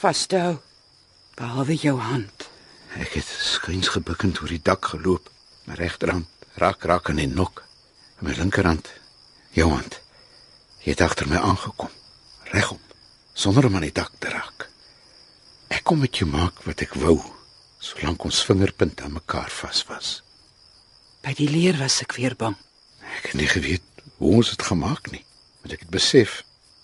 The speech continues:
Speaker 2: as ek jou eerste laat afklim, gaan jy hysteries raak.
Speaker 1: Jy het my laat omdraai.
Speaker 2: Ek het op die leer geklim, paar trappies af, sien jou regtervoet op 'n trappie gesit,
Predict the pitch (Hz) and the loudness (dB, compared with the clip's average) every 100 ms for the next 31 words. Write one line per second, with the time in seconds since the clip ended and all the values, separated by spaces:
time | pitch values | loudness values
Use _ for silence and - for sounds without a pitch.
0 | - - - 95 107 117 - - 95 - | -10 2 2 2 2 4 4 6 4 4
1 | 127 - - 120 - - _ _ _ - | -2 -2 0 0 -2 -16 _ _ _ -10
2 | 107 110 104 - 113 120 101 - 87 - | -4 -2 0 4 4 6 2 0 -6 -8
3 | - _ _ - 156 - 190 185 156 - | -20 _ _ -4 -2 2 2 2 0 2
4 | 180 214 196 147 127 120 - _ - - | 4 4 4 2 0 -4 -10 _ -16 -8
5 | - - 85 85 104 - 95 - 117 - | -6 0 2 4 2 2 -10 -10 -10 -14
6 | _ _ _ _ - 90 85 104 - - | _ _ _ _ -2 -2 2 0 2 -2
7 | - - - - - _ - - - 92 | 0 -4 -4 -10 -20 _ -20 -20 -2 2
8 | 90 71 101 - - - - - - 87 | 4 4 2 2 -4 -4 -6 -8 -8 -6
9 | 98 95 80 - 82 - - | -2 -4 -4 -6 -4 -4 -6